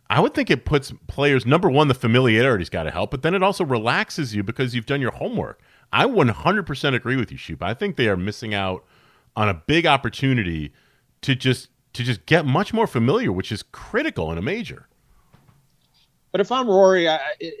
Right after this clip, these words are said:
Speaker 2: that's a unique situation. I'd wanna be home, spend, spending time with my new baby daughter and,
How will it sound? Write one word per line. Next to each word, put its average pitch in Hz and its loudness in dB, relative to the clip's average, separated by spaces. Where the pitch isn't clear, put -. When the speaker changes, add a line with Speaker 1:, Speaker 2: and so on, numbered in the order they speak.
Speaker 2:
that's 196 2
a 196 0
unique 175 0
situation. 147 0
I'd 156 2
wanna 156 4
be 139 0
home, 143 2
spend, 139 -4
spending 147 -2
time 139 0
with 131 -6
my 120 -2
new 135 8
baby 135 6
daughter 127 6
and, 117 -10